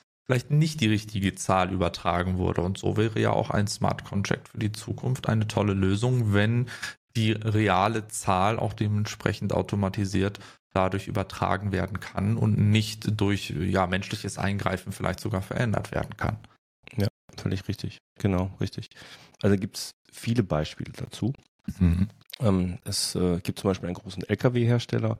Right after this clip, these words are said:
Speaker 2: ähm, der dieses nutzt, um halt seine L K Ws, ähm, in einem Zweitmarkt weiter zu verkaufen. Dieser Zweitmarkt ist aber jetzt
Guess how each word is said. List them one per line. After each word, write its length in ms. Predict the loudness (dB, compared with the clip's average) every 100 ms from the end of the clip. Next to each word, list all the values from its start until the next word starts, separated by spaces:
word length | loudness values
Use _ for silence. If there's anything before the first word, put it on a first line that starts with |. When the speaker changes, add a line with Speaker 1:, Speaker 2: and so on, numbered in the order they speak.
| -8 -20 -20 -20 -14 0
Speaker 2:
ähm, 400 | 2 4 2 -2
der 240 | -2 2 2
dieses 420 | 2 -4 -4 -2
nutzt, 640 | 0 4 2 0 -10 -12 0
um 260 | 2 4 4
halt 220 | 4 2
seine 320 | 0 0 0
L 120 | 0 0
K 220 | 0 2
Ws, 440 | 2 2 -2 -12 -6
ähm, 300 | 0 0 0 -4
in 140 | -4
einem 220 | -2 -2
Zweitmarkt 680 | 0 0 0 -2 0 0 0
weiter 220 | -2 -2
zu 120 | -6 -10
verkaufen. 540 | -10 -10 -12 -12 -18 _ _ _ _ -20 -18 -2
Dieser 180 | 0 0
Zweitmarkt 680 | 2 0 0 -2 -2 -2 -8
ist 140 | -6
aber 120 | -4
jetzt 320 | -2 -4 -6